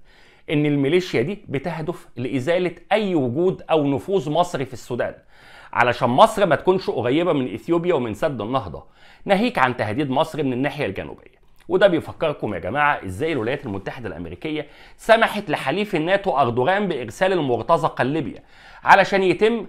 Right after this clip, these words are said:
مشاغلة وتهديد مصر من الناحية الغربية. وما ننساش كمان ميليشيا حماس اللي موجودة في الشمال الشرقي لمصر ومعاها الكيان الصهيوني عدو مصر الازلي والمستمر.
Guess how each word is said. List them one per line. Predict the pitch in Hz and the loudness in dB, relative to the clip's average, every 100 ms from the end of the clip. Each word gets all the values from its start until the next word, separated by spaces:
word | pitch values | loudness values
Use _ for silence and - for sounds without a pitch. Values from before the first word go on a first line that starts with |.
| - - | -14 -16
مشاغلة | - 120 156 156 160 - | -8 -2 0 0 -2 -4
وتهديد | 117 107 95 107 156 | -8 -8 -8 -2 -2
مصر | 131 156 - 139 | 2 0 0 -4
من | 123 | -2
الناحية | 123 151 131 | -2 -4 -4
الغربية. | 107 87 85 78 62 - _ - - - | -4 -4 -6 -10 -14 -20 _ -20 -10 -2
وما | 233 | 0
ننساش | 180 113 - 143 | 0 0 -4 -6
كمان | - 98 151 | -6 -4 -4
ميليشيا | 123 98 123 104 | -4 -4 -6 -8
حماس | - 80 107 139 | -10 -8 -6 -6
اللي | 147 110 | -6 -4
موجودة | 90 90 127 | -6 -6 -6
في | 127 | -8
الشمال | - - 95 123 | -12 -10 -8 -6
الشرقي | 101 - 131 - | -8 -6 -8 -8
لمصر | 87 117 147 143 | -2 -2 -2 -4
ومعاها | 127 120 151 165 | -4 -2 -2 -2
الكيان | 113 - 113 127 | -6 -8 -8 -6
الصهيوني | 117 - 92 117 147 175 | -8 -10 -10 -6 -4 -2
عدو | 120 104 143 233 202 | 0 0 0 0 0
مصر | 123 175 151 | 0 -2 -2
الازلي | 120 127 185 175 170 | -6 -2 -2 -2 -2
والمستمر. | 131 117 110 - 127 180 - | -2 -4 -8 -8 -6 -6 -8